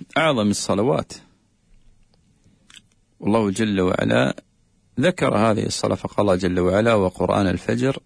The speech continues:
إن قرآن الفجر كان مشهودا". فهذه الصلاة تشهدها ملائكة الليل وملائكة النهار، لذلك جاء في الحديث أن الله جل وعلا يسأل الملائكة: "كيف تركتم عبادي؟"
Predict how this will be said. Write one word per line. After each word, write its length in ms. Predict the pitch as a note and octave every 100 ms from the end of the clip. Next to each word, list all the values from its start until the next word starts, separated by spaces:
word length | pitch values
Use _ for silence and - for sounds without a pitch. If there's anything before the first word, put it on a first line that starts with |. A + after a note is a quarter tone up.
| _ _ _ -
إن 380 | F3+ B2+ F#2+ F2+
قرآن 480 | - F#2 G2+ G#2+
الفجر 460 | F#2 F2 A#2 A2+ F2+
كان 400 | - C#3+ D#3+ E3
مشهودا". 540 | D#3 - D#3 E3 - - _ _ _ - _ _ _ _ - _ _ - _ _ _
فهذه 340 | - B2 E3 B2+
الصلاة 420 | - F#2+ G#2+ A#2+
تشهدها 920 | - F#2+ - A#2 G2+ F#2+ A2 A2+ A#2 - - _ _ _ _
ملائكة 680 | - G2 G#2+ - - F#2 F2
الليل 420 | E2+ G2 G#2+ G2
وملائكة 840 | E2+ F2 F#2 F#2+ F#2+ F#2+ F#2 - -
النهار، 600 | A2 B2 D3+ C#3 - - _ _ _ _ _ _ _ _ _ _ -
لذلك 420 | G2 G2 F#2+ -
جاء 280 | E2+ G2+ F#2+
في 80 |
الحديث 540 | E2+ - D#2 A#2 C3 - -
أن 120 | A#2
الله 260 | G#2+ A2 G2
جل 240 | A2 G#2
وعلا 300 | F#2+ G2 A#2+
يسأل 260 | D#3+ - A#2
الملائكة: 400 | A2+ - - -
"كيف 300 | E3 D#3 A2+
تركتم 540 | G#2+ B2 - - B2+
عبادي؟" 500 | G#2+ A#2 B2+ F2 -